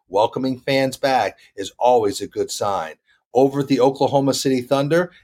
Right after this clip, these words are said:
expect a new naming rights partner for that team after its current sponsor, Chesapeake Energy, has terminated its naming rights agreement with the team. The Thunder had a twelve-year deal with Chesapeake, but Chesapeake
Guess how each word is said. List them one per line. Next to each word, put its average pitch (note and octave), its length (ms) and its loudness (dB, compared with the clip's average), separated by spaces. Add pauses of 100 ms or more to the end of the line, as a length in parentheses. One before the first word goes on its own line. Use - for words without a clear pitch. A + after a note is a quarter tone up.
expect - 640 -2
a E3 160 2
new D#3+ 420 0
naming D#3 440 2
rights A#2 260 0
partner G2+ 380 -2
for - 140 -6
that A#2 280 0
team G#2 320 -4 (220)
after A#2 300 2
its - 140 -4
current E3+ 380 0
sponsor, B2 540 0
Chesapeake D3 680 0
Energy, A#2+ 520 -2 (160)
has A2+ 260 0
terminated B2+ 680 0
its A2+ 220 -4
naming B2 300 0
rights A2+ 280 0
agreement G#2+ 380 -8
with G#2+ 200 -8
the G2 80 -12
team. B2 420 -4 (280)
The A#2+ 100 2
Thunder E3 320 2
had B2 160 2
a A2+ 40 -2
twelve-year B2+ 580 0
deal C3+ 280 2
with A#2+ 160 0
Chesapeake, A#2 600 -4 (240)
but - 160 -4
Chesapeake - 580 0